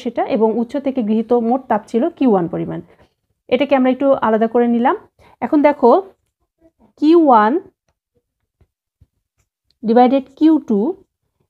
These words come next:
এটা কিন্তু আমরা চারটি ধাপে যে কাজ, সম্পাদিত কাজের রাশিমালা বের করেছিলাম সেখান থেকে আমরা নিয়ে নিতে পারি। কিউ ওয়ান এর পরিমাণ ছিল আমাদের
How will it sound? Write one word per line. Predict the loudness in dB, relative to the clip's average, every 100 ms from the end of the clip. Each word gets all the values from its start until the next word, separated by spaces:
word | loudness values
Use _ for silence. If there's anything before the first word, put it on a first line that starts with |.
| -6
এটা | -2 0
কিন্তু | 2 2
আমরা | 4 4 2 -2 _ _ -2
চারটি | -2 -2 -2
ধাপে | 0 0 2
যে | 2 0 -4 _ -2
কাজ, | 0 0 -4 -6 -2
সম্পাদিত | -2 0 0 2
কাজের | 2 2 0 0 -4
রাশিমালা | -2 -2 0 0
বের | 0 0
করেছিলাম | 0 -2 -2 -4 -4
সেখান | -4 -4
থেকে | -4 -2
আমরা | -2 -4 -6 -8 -4 -2
নিয়ে | 0 0
নিতে | -2 -2
পারি। | -2 -4 -8 _ _
কিউ | 2
ওয়ান | 4 4
এর | 2
পরিমাণ | 2 2 0 -2
ছিল | -2 0
আমাদের | 0 0 -2